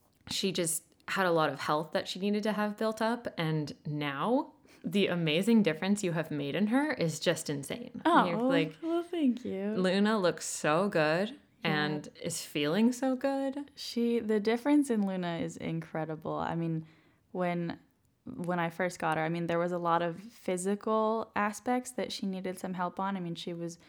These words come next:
Speaker 2: really skinny. She had a lot of problems with her feet and her, um, but what a lot of people didn't see, because it's hard to see unless you spend,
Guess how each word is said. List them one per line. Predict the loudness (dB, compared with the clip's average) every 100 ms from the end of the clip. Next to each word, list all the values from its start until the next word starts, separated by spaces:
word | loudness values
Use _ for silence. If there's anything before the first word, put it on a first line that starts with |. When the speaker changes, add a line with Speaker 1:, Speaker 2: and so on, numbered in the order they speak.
| -20 _
Speaker 2:
really | 0 0 0
skinny. | -4 0 2 2 0
She | -2 -4
had | -6 -6
a | -6
lot | -4 -4
of | -6
problems | -4 -4 -2 -4
with | -6
her | -8 -12
feet | -4 -2 -2 -4
and | -6 -8
her, | -6 -4 -4 -6 -16 -20 _ _ _ _ _ -2
um, | 0 2 2 0 -4 -6 -16 _ _ -2
but | 0
what | 2
a | 2
lot | 2
of |
people | 0 -2
didn't | -2 -2 -4
see, | -2 0 2 2
because | -2 -4 -4 -4 -8
it's | -4
hard | -4 -4
to |
see | -4 -4
unless | -4 -6
you | -8
spend, | -8 -6 -4 -6